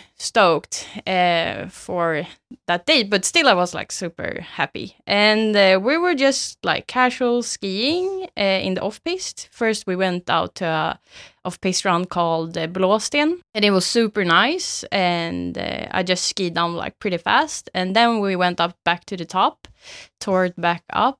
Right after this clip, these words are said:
and then, uh, we, for,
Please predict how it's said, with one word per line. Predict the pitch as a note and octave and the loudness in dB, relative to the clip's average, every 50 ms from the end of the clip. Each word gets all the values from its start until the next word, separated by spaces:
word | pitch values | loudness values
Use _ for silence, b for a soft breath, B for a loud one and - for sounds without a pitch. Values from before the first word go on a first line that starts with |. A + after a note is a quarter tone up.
| - - | -6 -4
and | - F#3 F3+ F#3 F3+ F3+ F3+ | -2 0 0 0 -2 0 2
then, | G3 G3 F#3+ F#3 F#3 F3+ F3+ F3+ F#3 F#3 F3+ F3+ F3+ F3+ F#3 - _ _ _ _ _ _ _ _ _ | 4 4 6 4 4 2 2 0 -2 -2 -2 -2 -2 -2 -4 -6 _ _ _ _ _ _ _ _ _
uh, | - F#3+ G3 F#3+ G3 G3 | 0 2 2 4 4 4
we, | G3 G#3 G3+ G3+ G3+ G3 G3 G3 - - _ _ _ _ _ | 4 4 4 4 2 2 0 -2 -4 -6 _ _ _ _ _
for, | - G#3+ G3+ G3+ G3 F#3+ G3 - | -2 2 4 6 6 6 4 2